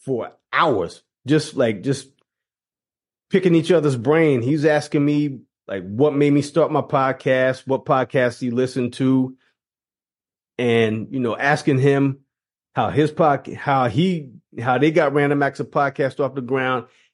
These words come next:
and how him and Amp and him and, and Devin met, and just hearing their backstory. And it was just, it was, it was a, it was a great experience. I didn't realize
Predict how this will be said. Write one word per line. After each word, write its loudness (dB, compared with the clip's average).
and 0
how 2
him 2
and -6
Amp -2
and -2
him 2
and, -2
and -2
Devin 2
met, -8
and 2
just 0
hearing 2
their 4
backstory. -2
And 0
it 4
was 0
just, -8
it 2
was, 2
it -2
was 0
a, -2
it -2
was 0
a 2
great 2
experience. -6
I -2
didn't 2
realize 0